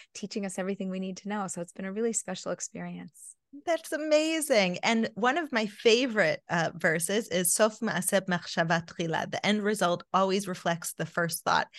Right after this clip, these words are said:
Speaker 2: And so this was a perfect example of that. We started the podcast with your puppies. We're ending the podcast with your puppies. And Aliza, I ask all of my guests to tell me if they have one go-to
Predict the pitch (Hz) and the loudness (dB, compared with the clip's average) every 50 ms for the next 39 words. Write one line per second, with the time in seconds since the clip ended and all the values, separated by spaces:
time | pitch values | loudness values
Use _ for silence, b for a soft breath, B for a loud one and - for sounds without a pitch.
0 | B B B B B - 196 202 226 214 202 240 233 - 262 226 226 208 - - | B B B B B -2 0 2 2 2 2 0 0 0 -2 -2 -2 -4 -2 0
1 | 285 277 277 339 285 - 320 262 254 311 277 285 320 311 262 226 180 175 160 - | 0 2 2 0 -2 -2 -4 -2 0 2 2 2 4 4 2 4 4 2 0 2
2 | - 160 170 170 - - 196 190 208 202 220 190 196 196 - 208 160 156 160 - | 0 -2 -4 -4 0 4 4 4 6 4 2 0 -2 0 2 2 0 0 -2 -2
3 | - 170 170 - - 170 165 165 156 147 - 170 147 143 - 160 170 220 262 B | -4 -4 -4 -2 -4 -4 -2 -2 -4 -2 0 0 -2 0 0 0 0 0 -2 B
4 | B B B B _ - 208 - - - _ - 240 254 262 240 226 202 202 190 | B B B B _ 2 4 4 2 0 _ 2 4 6 6 6 6 6 4 2
5 | 185 - 190 165 165 160 - - 185 151 160 - - 175 175 - - 165 156 160 | 2 2 2 2 2 0 0 0 2 2 2 0 -4 -4 -4 -2 -2 -2 0 2
6 | - 156 - - 175 175 208 339 370 B B B B B B B B _ - 226 | 2 0 2 0 0 0 0 0 -2 B B B B B B B B _ 2 2
7 | 226 208 - - 214 214 220 226 240 247 247 285 269 262 - - 220 214 208 - | 4 4 4 4 4 4 4 4 2 2 4 4 4 4 6 4 4 4 4 0
8 | - - - 208 220 233 254 240 233 214 - - - 165 - - - - 220 196 | 0 2 4 4 4 4 2 -2 0 0 0 0 0 -2 -6 -6 -4 0 0 0
9 | 185 190 - 208 196 202 202 196 190 185 - _ - 202 202 - 214 214 214 214 | 0 0 0 0 2 2 2 2 0 -2 -4 _ -4 -4 -2 0 0 0 0 0
10 | 208 185 185 - - - 185 180 208 233 240 262 311 359 403 403 B B B B | -2 -2 -4 -6 -8 -8 -4 0 4 4 4 4 4 2 -2 -4 B B B B
11 | B B B B _ _ - 196 202 - - 233 226 233 247 240 240 - - 262 | B B B B _ _ -10 -10 0 6 8 8 10 8 8 4 -2 -2 0 2
12 | 240 233 226 - | 2 2 2 0